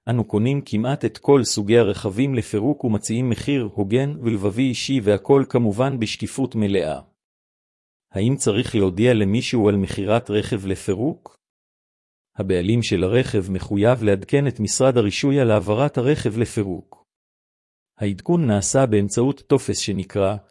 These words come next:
"בקשה לביטול רישוי רכב". לצערכם, לא ניתן להגיש את הטופס באופן מקוון, אלא יש להגיע באופן אישי למשרד הרישוי הקרוב לאזור מגוריכם. שימו לב,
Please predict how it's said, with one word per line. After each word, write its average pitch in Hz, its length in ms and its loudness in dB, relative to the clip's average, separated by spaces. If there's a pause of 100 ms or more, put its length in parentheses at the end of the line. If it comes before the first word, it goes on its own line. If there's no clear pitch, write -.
(240)
"בקשה 107 440 2
לביטול 135 540 0
רישוי 123 380 0
רכב". 82 400 -4 (1200)
לצערכם, 104 800 -2 (340)
לא 147 160 4
ניתן 135 300 0
להגיש 104 380 0
את 107 100 -4
הטופס 110 420 -2
באופן 101 380 0
מקוון, 98 640 -4 (420)
אלא 110 160 0
יש 123 300 2
להגיע 107 320 2
באופן 107 460 0
אישי 135 280 -2
למשרד 123 460 0
הרישוי 117 360 0
הקרוב 110 520 2
לאזור 113 400 0
מגוריכם. 98 760 -2 (1120)
שימו 165 340 2
לב, 78 300 -2